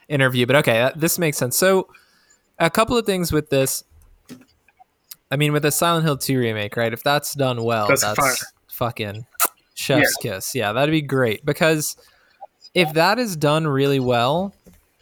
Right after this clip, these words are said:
Speaker 1: that would at the very least go toe-to-toe with Resident Evil two. And remember, f-, for people listening, that we're talking before, if Resident Evil four is fantastic and is better than two remake, then we can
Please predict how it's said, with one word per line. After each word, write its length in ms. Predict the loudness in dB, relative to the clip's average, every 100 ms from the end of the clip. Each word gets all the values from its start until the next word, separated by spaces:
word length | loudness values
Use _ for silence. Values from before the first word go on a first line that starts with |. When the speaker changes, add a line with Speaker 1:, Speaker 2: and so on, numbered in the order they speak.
| -6 -6 -8 _ _ -6
Speaker 1:
that 280 | 0 4 4
would 180 | 4 2
at 240 | 2 2
the 100 | 0 -2
very 400 | 0 0 2 2
least 440 | 2 2 0 0
go 180 | 2 2
toe-to-toe 580 | 2 2 0 0 -2 0
with 140 | 0
Resident 360 | 0 -2 -2 -6
Evil 200 | -6 -8
two. 400 | -6 -6 -6 -12 -12 -4
And 180 | -2
remember, 440 | 2 2 2 4 2
f-, 320 | 0 -6 -18 -18 _
for 120 | -8
people 260 | -8 -6 -2
listening, 340 | -2 -4 -6
that 160 | -4 -4
we're 120 | -4
talking 440 | -2 -2 -2 -6
before, 680 | -4 -6 -2 -2 0 0 -2 -4
if 160 | -4
Resident 300 | 0 0 0
Evil 160 | -2 -2
four 320 | -2 -2 -2
is 160 | -2 -4
fantastic 640 | -6 -6 -4 -4 -6 -10
and 140 | -10 -10
is 160 | -10
better 300 | -6 -4 -2
than 200 | -4 -6
two 300 | -8 -8 -6
remake, 400 | -8 -10 -10 -10
then 220 | -8 -8 -8
we 80 |
can 320 | -8 -8 -8